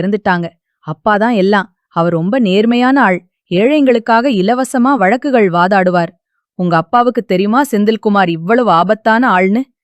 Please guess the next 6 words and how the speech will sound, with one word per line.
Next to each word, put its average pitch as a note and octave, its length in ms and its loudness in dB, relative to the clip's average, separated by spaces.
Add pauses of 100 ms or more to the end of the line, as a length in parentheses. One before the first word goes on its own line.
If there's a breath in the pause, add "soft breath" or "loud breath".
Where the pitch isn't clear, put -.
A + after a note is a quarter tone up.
(300)
"தெரியும், G3+ 420 0
ஆனா F#3 240 -2
அவர் F3+ 160 -2
சொல்லுவார், F3+ 520 -2 (260)
நீதிக்காக B3+ 520 0
நிக்கணும்னா A#3+ 520 0